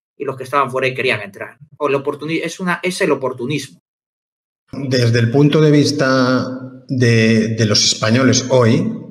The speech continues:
Speaker 2: la transición es el, es el mito fundante de, del régimen político que se estableció en mil novecientos setenta y ocho.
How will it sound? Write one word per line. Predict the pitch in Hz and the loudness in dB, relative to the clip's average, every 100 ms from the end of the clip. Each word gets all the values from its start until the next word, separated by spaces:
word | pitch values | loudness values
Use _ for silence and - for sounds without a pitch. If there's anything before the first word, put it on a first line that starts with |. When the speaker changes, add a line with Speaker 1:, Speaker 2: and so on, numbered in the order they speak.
| - _ _ _ | -20 _ _ _
Speaker 2:
la | 120 110 | -2 0
transición | 113 101 110 - 123 131 | 0 0 -4 -2 2 2
es | 143 135 | 2 2
el, | 131 | 2
es | 131 123 | 2 2
el | 120 | 4
mito | 120 131 131 | 4 4 2
fundante | - 123 113 120 127 131 139 156 - | 0 0 2 2 2 2 0 -4 -10
de, | 151 117 107 104 104 | -12 -4 -2 -2 -4
del | 104 101 | -4 -2
régimen | 98 113 - 113 113 104 | -2 -2 2 2 2 0
político | 107 104 98 113 110 | 0 0 0 -2 -2
que | |
se | 104 | -4
estableció | - 98 90 - | -6 -6 -6 -4
en | 104 | -2
mil | 104 | -2
novecientos | 98 113 104 101 | -4 -4 -4 -4
setenta | 92 90 87 | -6 -6 -6
y | |
ocho. | 85 - | -6 -10